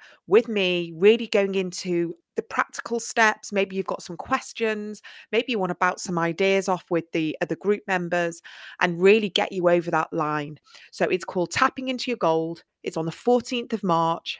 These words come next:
It's twelve till two. And then the week later, it's just gonna be an hour. So that's three hours with me. Go onto my website, A D H D women's wellbeing dot co dot U K, or head to the show notes and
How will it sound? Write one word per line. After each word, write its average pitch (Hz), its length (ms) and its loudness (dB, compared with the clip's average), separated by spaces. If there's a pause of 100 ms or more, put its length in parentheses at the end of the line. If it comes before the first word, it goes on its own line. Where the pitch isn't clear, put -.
(120)
It's - 300 -2 (220)
twelve 240 480 4
till 202 180 -6
two. 180 500 0 (600)
And 185 180 0
then 180 220 0
the 180 80 0
week 214 480 -2
later, 190 500 2
it's 170 220 -2
just - 180 -8
gonna 165 140 -2
be 165 120 -4
an 160 200 -6
hour. 156 240 0
So - 140 -12
that's - 320 -8
three 247 340 2
hours 214 400 0
with 170 180 -6
me. 156 320 -4 (640)
Go 185 140 4
onto 220 200 -4
my 226 120 2
website, 185 680 0
A 185 140 0
D 196 80 2
H 190 240 0
D 180 180 -2
women's 196 380 -2
wellbeing 175 460 0
dot 160 180 -6
co 175 220 -2
dot 170 160 -4
U 170 100 -6
K, 170 400 0 (400)
or 165 180 6
head 233 260 0
to - 60 -10
the 254 80 -4
show 190 260 2
notes 170 300 -4
and 170 100 -12